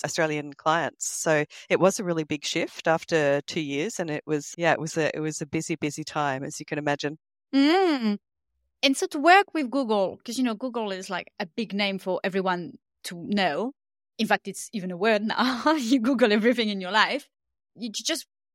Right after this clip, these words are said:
Speaker 2: call Google and say, "Hey, I'm doing this media thing. Can I do some career story with you?" Wow. How did you just how do you do that?
Speaker 1: Yeah, it's all about the networking. So we, we were actually at a, a presentation by someone who was working in the space, Sally Ann Williams, who is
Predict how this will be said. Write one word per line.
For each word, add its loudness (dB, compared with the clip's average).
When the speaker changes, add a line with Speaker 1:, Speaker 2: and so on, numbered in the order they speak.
Speaker 2:
call 0
Google 0
and 0
say, 0
"Hey, 2
I'm 0
doing -4
this -6
media -4
thing. -4
Can -6
I -4
do -10
some -8
career -2
story -2
with -2
you?" 0
Wow. -4
How -2
did -4
you -12
just -12
how 6
do 2
you 2
do 2
that? -2
Speaker 1:
Yeah, 6
it's -2
all 8
about 6
the 0
networking. 0
So 2
we, 2
we 2
were 4
actually 0
at 2
a, 2
a 2
presentation -2
by 0
someone -2
who -4
was -4
working -4
in -10
the -8
space, 0
Sally 0
Ann -2
Williams, -6
who -4
is -2